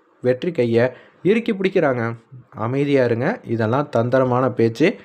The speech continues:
எனக்கு கோவப்படுத்த வைக்கணும், மாமாக்கு களங்கத்தை ஏற்படுத்தணும் தான் அவங்க இப்படியெல்லாம் பேசிக்கிட்டு இருக்காங்க. இந்த விஷயத்த கேட்டுட்டு நம்ம எதுவுமே வந்து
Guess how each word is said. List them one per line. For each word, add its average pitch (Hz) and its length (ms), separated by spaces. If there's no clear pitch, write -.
எனக்கு 202 640
கோவப்படுத்த 151 600
வைக்கணும், 117 480
மாமாக்கு 151 600
களங்கத்தை 160 580
ஏற்படுத்தணும் 113 440
தான் 123 200
அவங்க 240 340
இப்படியெல்லாம் 175 480
பேசிக்கிட்டு 151 360
இருக்காங்க. 123 380
இந்த 107 280
விஷயத்த 131 640
கேட்டுட்டு 127 460
நம்ம 127 420
எதுவுமே 208 560
வந்து 147 460